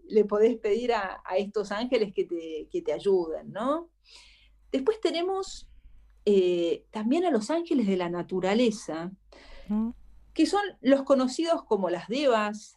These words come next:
Speaker 1: las hadas, ¿no? También. Entonces, por ejemplo, estos son los guardianes de las plantas, ¿no?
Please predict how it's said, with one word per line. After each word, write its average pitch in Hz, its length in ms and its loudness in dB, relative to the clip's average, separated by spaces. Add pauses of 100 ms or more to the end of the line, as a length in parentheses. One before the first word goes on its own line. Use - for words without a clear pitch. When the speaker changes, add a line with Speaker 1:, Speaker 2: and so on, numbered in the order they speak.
Speaker 1:
las - 220 -16
hadas, 175 580 -2
¿no? 262 420 -6 (140)
También. 185 800 0 (440)
Entonces, 359 340 4
por 285 160 2
ejemplo, 339 720 0 (400)
estos 330 280 -2
son 294 260 2
los 208 380 4
guardianes 220 480 4
de 208 80 2
las - 180 -4
plantas, 185 760 -2
¿no? 226 460 -4